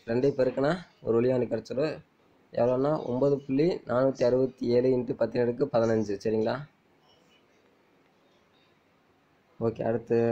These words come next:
இது முக்கியம். ஒளி, ஒளியாண்டுனா கண்டிப்பா கேட்பாங்க. அஹ், ஒண்ணு பத்தினடுக்கு பதினஞ்சு வினாடிகள், சரிங்களா.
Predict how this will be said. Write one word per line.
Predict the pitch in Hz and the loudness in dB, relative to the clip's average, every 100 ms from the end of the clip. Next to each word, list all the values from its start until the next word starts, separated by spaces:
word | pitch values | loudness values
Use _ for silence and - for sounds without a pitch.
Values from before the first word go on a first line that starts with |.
| 113 117 131 _ _ | 2 0 -4 _ _
இது | 117 117 | -2 0
முக்கியம். | 120 131 127 - 139 131 | -2 0 0 0 -4 -2
ஒளி, | 113 113 | 0 0
ஒளியாண்டுனா | 113 117 127 123 123 120 - - | 2 2 4 2 0 -2 -4 -10
கண்டிப்பா | 113 120 127 | -4 -2 0
கேட்பாங்க. | 113 113 113 110 117 165 170 _ _ _ _ _ _ _ _ _ _ _ _ _ _ _ _ _ _ - - _ _ _ - | 0 -2 0 -2 0 -2 -8 _ _ _ _ _ _ _ _ _ _ _ _ _ _ _ _ _ _ -20 -20 _ _ _ -6
அஹ், | 110 113 110 | -4 -2 0
ஒண்ணு | 113 123 | 0 0
பத்தினடுக்கு | 117 117 131 143 127 | 0 0 2 2 2
பதினஞ்சு | 127 131 131 165 | 2 2 2 0
வினாடிகள், | 135 127 131 120 107 | 0 2 2 2 0
சரிங்களா. | - 117 117 | 0 0 2